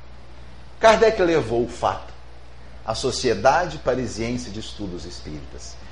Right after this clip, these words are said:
e indagou a São Luís como entender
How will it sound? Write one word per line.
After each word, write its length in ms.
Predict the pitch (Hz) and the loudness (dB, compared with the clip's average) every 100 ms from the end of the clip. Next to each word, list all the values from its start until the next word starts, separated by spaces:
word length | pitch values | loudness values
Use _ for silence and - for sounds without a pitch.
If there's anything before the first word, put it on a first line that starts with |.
| - - | -10 -2
e 100 | 156 | 2
indagou 460 | 156 135 117 123 | 8 8 10 6
a 60 | 117 | 6
São 240 | - 110 | 4 -2
Luís 480 | 104 98 101 - - - - | -2 -2 -4 -4 -8 -10 6
como 760 | 240 262 233 147 117 107 98 | 12 12 12 10 2 0 0
entender 840 | 117 131 - 101 85 78 73 95 | 0 0 -2 -6 -6 -8 -10 -10